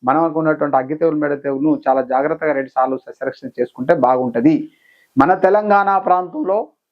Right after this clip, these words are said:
చాలా మంది కూడా ఒకప్పుడు వెయ్యి ప-, వెయ్యి ఒకటి అని విజేత అనేటువంటి రకం తెలంగాణ రాష్ట్రం కాదు, పక్క రాష్ట్రంలో వచ్చి భారత ఆహార సంస్థకు అత్యధికంగా ధాన్యం, బియ్యం రికవర్ ఇచ్చినటువంటి ఏదన్నా అంటే చాలా ఫేమస్.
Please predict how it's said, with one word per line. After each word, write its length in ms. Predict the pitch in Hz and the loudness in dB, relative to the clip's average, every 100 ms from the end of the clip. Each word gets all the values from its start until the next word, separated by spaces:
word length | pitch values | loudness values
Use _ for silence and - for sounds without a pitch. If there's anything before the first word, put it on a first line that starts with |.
| _ | _
చాలా 320 | 139 139 240 277 | -2 4 4 4
మంది 240 | 262 240 214 | 2 0 0
కూడా 240 | 208 196 185 - 175 | 2 2 0 -2 -6
ఒకప్పుడు 420 | 170 170 196 190 180 - _ _ _ | -2 -4 -2 0 0 -2 _ _ _
వెయ్యి 360 | 131 143 220 262 269 | -2 0 2 0 2
ప-, 220 | 220 185 | 2 2
వెయ్యి 260 | 156 208 233 208 | -4 -4 -4 -4
ఒకటి 300 | 170 170 185 | -6 -6 -4
అని 160 | 180 175 170 | -2 -2 -4
విజేత 380 | 147 139 208 247 | -4 2 2 2
అనేటువంటి 480 | 220 208 190 190 170 | -2 -4 -10 -10 -6
రకం 280 | 165 160 180 185 | -4 -4 -6 -6
తెలంగాణ 460 | 143 165 175 175 170 160 | -4 -2 0 0 0 0
రాష్ట్రం 340 | 156 - 156 151 | -2 -4 -4 -2
కాదు, 140 | 160 190 | -2 -4
పక్క 240 | 143 - 175 | -4 0 0
రాష్ట్రంలో 360 | 175 - 160 | 0 -4 -6
వచ్చి 200 | 156 - 156 127 | -6 -4 -6 0
భారత 280 | 131 175 175 | 2 2 0
ఆహార 320 | 156 156 208 208 | -2 2 0 0
సంస్థకు 460 | 190 185 - - 170 - | -6 -10 -12 -10 -10 -8
అత్యధికంగా 680 | - - 233 247 233 233 214 190 - _ _ 123 | -8 0 0 2 0 0 2 0 -4 _ _ -4
ధాన్యం, 360 | 131 147 214 214 180 | 0 0 0 -6 -4
బియ్యం 260 | 180 180 | -2 -2
రికవర్ 420 | 165 151 170 180 175 | -4 -2 0 0 -2
ఇచ్చినటువంటి 480 | 170 165 160 160 156 | -8 -8 -4 -4 -2
ఏదన్నా 280 | 147 151 147 | -2 0 -2
అంటే 260 | 139 139 139 139 | -4 -4 -4 0
చాలా 200 | 127 135 - - | 0 2 0 0
ఫేమస్. 340 | 190 180 - | 0 0 -4